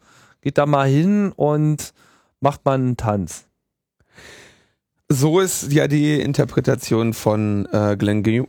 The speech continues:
Speaker 2: Greenwald, der ja dann auch in einem, in einem Artikel oder in einem Kommentar schreibt, was das soll. Also eigentlich, er sagt, sending a message. Also sie wollen einfach mit aller Kraft zeigen, dass hier der,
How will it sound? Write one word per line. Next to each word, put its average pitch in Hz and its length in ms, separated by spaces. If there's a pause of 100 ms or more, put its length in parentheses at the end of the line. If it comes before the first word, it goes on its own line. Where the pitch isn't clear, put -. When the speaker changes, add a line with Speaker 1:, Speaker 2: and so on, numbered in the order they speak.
Speaker 2:
Greenwald, 139 480
der 120 60
ja 113 100
dann 107 180
auch - 240
in 107 140
einem, 104 480
in 107 100
einem 98 680
Artikel 117 600
oder 92 160
in 92 80
einem 101 180
Kommentar 104 480
schreibt, - 400 (200)
was 107 220
das 98 200
soll. 98 320
Also 95 460
eigentlich, 107 440
er - 80
sagt, 101 280
sending 101 380
a 87 40
message. 85 420
Also 98 180
sie 107 100
wollen 107 240
einfach 98 560 (920)
mit 104 240
aller 104 200
Kraft - 380
zeigen, 104 320
dass 98 160
hier 104 180
der, 101 280